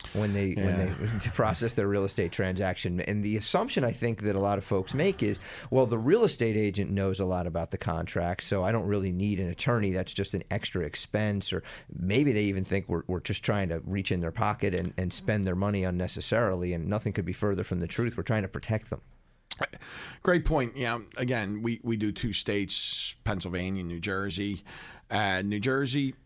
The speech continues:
Speaker 2: they have what they call attorney review. Um,
Speaker 1: And much
Speaker 2: uh,
Speaker 1: mo-, much more of a culture there of using attorneys. It's, it's the very scary language at the front page of the contract. So,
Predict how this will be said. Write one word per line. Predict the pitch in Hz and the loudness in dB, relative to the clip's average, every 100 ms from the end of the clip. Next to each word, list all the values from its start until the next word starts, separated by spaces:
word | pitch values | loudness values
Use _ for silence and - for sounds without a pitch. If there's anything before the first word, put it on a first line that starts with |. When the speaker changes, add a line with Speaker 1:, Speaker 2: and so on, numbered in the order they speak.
| - - | -20 -10
Speaker 2:
they | 117 110 | -4 0
have | 113 110 | 0 0
what | 104 | -2
they | 104 | -2
call | 113 104 | 0 -2
attorney | 92 110 113 113 | 0 0 0 -2
review. | 107 101 110 107 107 95 - - - _ - | -2 -2 -2 -2 -4 -6 -12 -20 -20 _ -8
Um, | 87 92 90 95 95 - | -4 -4 -4 -6 -10 -2
Speaker 1:
And | 143 147 | 0 4
much | 170 - | 4 4
Speaker 2:
uh, | 160 | 2
Speaker 1:
mo-, | 165 | 2
much | 156 165 160 | 4 4 4
more | 143 131 | 4 4
of | 117 | 4
a | 107 | 2
culture | 131 110 104 101 | 4 2 2 2
there | 101 98 | 2 2
of | 90 | 0
using | 95 95 92 90 | 0 0 0 -2
attorneys. | 87 85 80 82 | -2 -2 -2 -4
It's, | 90 - - | -4 -4 -4
it's | 95 - | -6 -6
the | - | -6
very | 82 104 104 | -2 0 2
scary | - - 104 101 | 0 0 2 2
language | 95 95 95 92 95 | 2 2 0 0 -2
at | 92 | -4
the | 95 | -6
front | - 104 98 - | -2 -2 -2 -4
page | - 101 95 98 | 0 2 2 0
of | 90 | -2
the | 90 | -2
contract. | - 92 87 95 87 - | 0 0 0 0 -2 -2
So, | 95 90 | -2 -2